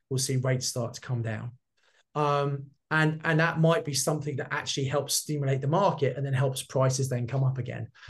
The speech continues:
Um, I think we're still gonna see an increase in rents, though.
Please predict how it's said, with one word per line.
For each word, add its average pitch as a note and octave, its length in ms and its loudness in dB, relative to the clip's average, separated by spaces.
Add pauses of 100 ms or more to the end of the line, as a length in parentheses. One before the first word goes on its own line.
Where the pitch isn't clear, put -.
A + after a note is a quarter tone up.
(180)
Um, D#3 220 0
I D#3+ 100 2
think E3 200 2
we're D3 60 4
still F3 280 4
gonna D#3 200 6
see D3 460 2 (260)
an D3 100 -2
increase D#3 380 4
in A#2+ 140 0
rents, G3 380 4
though. G3+ 340 4